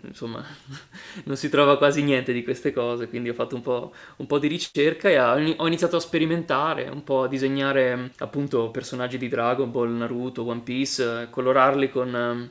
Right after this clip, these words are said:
con i Copic, un po' prove di inchiostrazione e a mettere le foto su, su Instagram.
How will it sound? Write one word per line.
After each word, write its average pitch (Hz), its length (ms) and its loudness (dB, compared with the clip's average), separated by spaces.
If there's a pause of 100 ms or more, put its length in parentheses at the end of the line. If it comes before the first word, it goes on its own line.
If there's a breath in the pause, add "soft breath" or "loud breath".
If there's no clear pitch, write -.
con 127 140 -2
i 123 60 -4
Copic, 139 680 6 (320 loud breath)
un 135 160 -6
po' 147 200 4
prove 151 260 2
di 135 60 0
inchiostrazione 147 1040 -4
e 185 360 8
a 139 80 6
mettere 139 420 4
le 120 80 -2
foto 123 540 -4
su, 123 420 -10
su 156 160 -8
Instagram. 147 920 -4